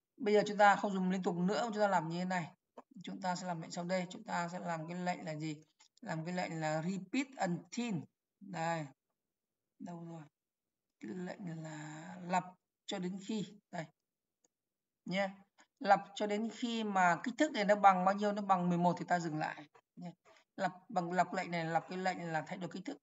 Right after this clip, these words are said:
trừ một khoảng là trừ năm. Cho đến khi gì? Cho đến khi mà cái em, à, đây, cho đến khi mà chúng ta vào cái lệnh ông phép toán đây, đặt dấu bằng. Cho đến khi mà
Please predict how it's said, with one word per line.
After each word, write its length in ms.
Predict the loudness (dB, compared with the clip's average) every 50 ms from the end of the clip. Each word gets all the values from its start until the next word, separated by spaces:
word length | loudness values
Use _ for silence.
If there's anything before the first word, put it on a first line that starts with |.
| _ _ _ _ _ _
trừ 240 | -8 -4 0 0 0
một 300 | 0 -2 -4 -2 -2 -2 -2
khoảng 160 | -2 -4 -4
là 120 | -6 -8 -6
trừ 200 | -4 -2 -2 0
năm. 260 | 2 4 4 2 2 -2 -10 -14 _ _ _ _ _ _ _ _ _ _ _ _ _ _
Cho 140 | 0 0 2
đến 180 | 4 2 2 2
khi 180 | 0 0 0 2
gì? 400 | 2 2 2 2 2 -2 -6 -16 _ _ _ _
Cho 160 | 0 0 0
đến 300 | 2 2 0 0 0 -4
khi 380 | -6 -6 -6 -4 -2 -2 -2 -2
mà 1040 | -2 0 2 2 4 4 4 2 2 2 2 2 0 0 0 0 -2 -2 -4 -6 -8 -8 -10
cái 200 | -10 -8 -6 -2
em, 360 | -2 0 0 -2 -2 -4 -2
à, 760 | -2 0 0 0 0 -2 -2 -4 -4 -4 -6 -6 -6 -8 -8 -10 -12 -16 _ -20
đây, 360 | -12 -6 -4 -2 -2 -2 -4 -8
cho 120 | -8 -8 -8
đến 180 | -6 -6 -8 -8
khi 220 | -8 -6 -6 -4 -4
mà 360 | -4 -6 -6 -6 -6 -8 -10 -12
chúng 140 | -16 -16 -12
ta 120 | -12 -10
vào 180 | -8 -8 -10 -10 -10
cái 100 | -10 -10
lệnh 140 | -10 -10 -12 -16 _ _ _ _ _ _ _ _
ông 160 | -18 -16 -14 -12
phép 120 | -12 -12 -10 -6
toán 300 | -2 -2 -2 -2 -2 -4
đây, 100 | -6 -6 -8 -8 -14 _ _ _ _ _ _ -16
đặt 240 | -14 -12 -10 -8 -8
dấu 180 | -6 -6 -6
bằng. 260 | -4 -2 -2 -2 -2 -2 -8 -16 _ _ _ _ _ _ _ _ _ _ _ -8
Cho 140 | -4 -2 -2
đến 220 | -2 -2 -4 -6 -8
khi 300 | -6 -4 -2 -2 0 -2
mà 540 | -2 0 0 0 0 0 0 -2 -2 -4 -6